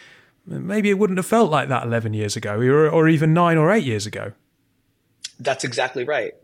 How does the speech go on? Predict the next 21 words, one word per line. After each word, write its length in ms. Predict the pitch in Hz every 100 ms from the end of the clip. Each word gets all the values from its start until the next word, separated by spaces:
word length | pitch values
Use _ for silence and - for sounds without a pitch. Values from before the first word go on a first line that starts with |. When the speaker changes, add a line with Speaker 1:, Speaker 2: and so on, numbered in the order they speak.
| - _ -
Speaker 2:
And 160 | 147 143
so 140 | 143
where 360 | 135 165 185 135
Gum 300 | 147 151 143
Gum 140 | 139
has 220 | 135 117
evolved 600 | 110 117 170 143 123 117
and 220 | 113 110
where 260 | 123 127 127
we 220 | 123 117
really 400 | 110 120 120 123
stand 360 | - - 110 113
out 200 | 131 -
over 200 | 110 110
this 220 | 104 -
course 360 | - 113 107 104
of 80 |
these 160 | 110 110
eleven 360 | 101 107 101 120
years 320 | 175 156 117
is, 200 | 104